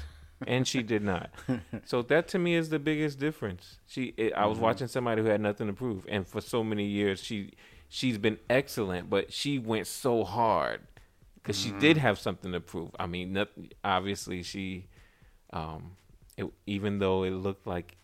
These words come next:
Speaker 2: maybe it was an easy road for her, listen, it's, it's not easy to make your name bigger than a Britney Spears or any-,
Speaker 1: Mm-hmm.
Speaker 2: anybody else who, who's out at that time who the, um,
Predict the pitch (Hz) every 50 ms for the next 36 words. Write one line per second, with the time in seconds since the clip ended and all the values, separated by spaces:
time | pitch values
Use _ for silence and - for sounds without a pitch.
0 | - 104 92 90 87 85 92 92 87 87 85 80 87 - - 87 82 87 87 85
1 | 85 82 85 - - 87 85 85 85 87 - - - 107 104 101 - - 90 82
2 | 85 - - - - _ _ - 101 95 - - _ _ _ _ _ _ _ -
3 | _ _ _ - - - 95 92 - 117 110 - - - 117 127 147 139 113 107
4 | 95 90 87 87 - - - - - - - 117 104 101 98 95 90 90 87 -
5 | - - - 104 95 95 92 90 - 107 98 104 113 123 127 120 107 98 95 92
6 | 90 85 98 92 87 90 87 87 90 87 87 85 85 82 - - _ _ - -
7 | _ _ - - - - 85 80 104 95 87 90 87 82 - - 92 90 87 82
8 | 80 80 80 - - - - - 90 87 82 80 80 78 - - - 117 113 120
9 | 123 127 127 110 92 95 95 101 101 101 95 95 90 92 92 90 90 - 110 98
10 | 92 - - 101 92 85 - - 90 87 85 85 - 87 85 - - 90 87 85
11 | 87 87 85 87 82 82 82 80 - _ _ _ _ - - _ _ _ _ _
12 | - 104 82 80 80 80 95 - - 95 82 80 78 73 - - 95